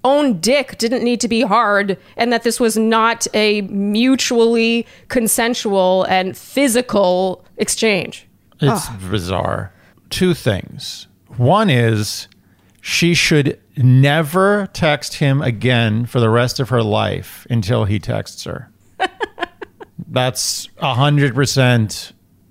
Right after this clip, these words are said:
Speaker 2: I, I refuse any other actions.
Speaker 1: Okay.
Speaker 2: I'm sure of that.
Speaker 1: So you think she's, this is over?
Speaker 2: No, I'm not saying it's over. Two things. <laughs> Two things.
Speaker 1: <laughs> Good job.
Speaker 2: Two.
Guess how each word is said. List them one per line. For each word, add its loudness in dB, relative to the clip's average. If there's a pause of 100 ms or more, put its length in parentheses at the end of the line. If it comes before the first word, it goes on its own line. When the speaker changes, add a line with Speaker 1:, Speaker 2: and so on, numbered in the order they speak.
(100)
Speaker 2:
I, -2
I -2
refuse 0 (380)
any 2
other 2
actions. -6 (1040)
Speaker 1:
Okay. 0
Speaker 2:
I'm -4
sure 0
of -2
that. -10 (300)
Speaker 1:
So -2
you 2
think 0
she's, -4
this -4
is -6
over? -8 (540)
Speaker 2:
No, 4
I'm 0
not 0
saying -2
it's -6
over. 0 (380)
Two 0
things. -4 (1200)
<laughs> -10 (260)
Two -2
things. -6
Speaker 1:
<laughs> -4
Good -2
job. -6
Speaker 2:
Two. -2